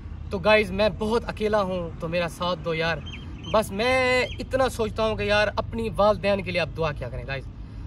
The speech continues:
तो बस मेरी भी दुआ है कि अल्लाह ताला आपके वालदैन को सलामत रखे यार।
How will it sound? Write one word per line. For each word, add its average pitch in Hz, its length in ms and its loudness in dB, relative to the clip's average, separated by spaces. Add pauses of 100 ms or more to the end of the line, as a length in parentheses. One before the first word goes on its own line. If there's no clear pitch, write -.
(180)
तो 165 60 -6
बस 185 220 2
मेरी 214 240 4
भी 208 100 -2
दुआ 196 220 2
है 196 80 2
कि 190 80 -4
अल्लाह 196 200 0
ताला 185 220 0
आपके 175 200 -2
वालदैन 170 420 -4
को 151 100 -6
सलामत 170 360 -4
रखे 156 200 -6
यार। 156 220 -4